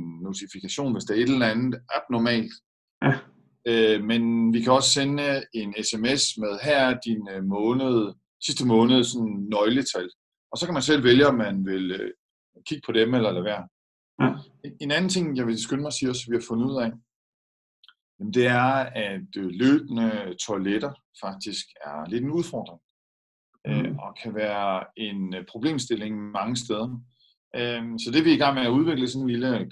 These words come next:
Speaker 1: clamp-on sensor, at man kan sætte på, øh, vandføring ind til toilettet, som kun har et eneste formål, og det er at identificere, at nu er der et toilet, der løber. Lige så snart den registrerer det, så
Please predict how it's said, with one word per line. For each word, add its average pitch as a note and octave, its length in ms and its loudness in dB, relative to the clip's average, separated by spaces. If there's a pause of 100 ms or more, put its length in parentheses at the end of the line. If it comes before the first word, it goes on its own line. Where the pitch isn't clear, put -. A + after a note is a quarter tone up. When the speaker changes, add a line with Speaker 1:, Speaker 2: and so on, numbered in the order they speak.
Speaker 1:
clamp-on A#2+ 480 -2
sensor, F#2+ 480 -8 (500)
at A2 80 -6
man A2 120 -2
kan G#2 100 -10
sætte G#2+ 460 -2
på, F#2 320 -2
øh, E2+ 120 -4 (100)
vandføring A2+ 640 -2
ind F3+ 120 -2
til - 120 -6
toilettet, A2 580 0 (260)
som B2+ 200 -12
kun E3+ 120 -2
har E3+ 140 -4 (100)
et E3 160 -4
eneste D#3 320 -8
formål, C3+ 440 -2 (420)
og A#2 80 -8
det C#3 100 0
er C3 180 2
at B2+ 140 -6
identificere, A#2 760 0
at G#2+ 80 0
nu A#2 80 2
er B2 40 0
der B2+ 120 -4
et A#2+ 60 -8
toilet, A2 320 -2
der F#2 60 -8
løber. A2 300 -4 (680)
Lige C#3 120 -4
så D3 60 -6
snart C#3 380 0
den G#2 300 -2
registrerer G2 460 -2
det, G#2 80 -6
så A2+ 120 -6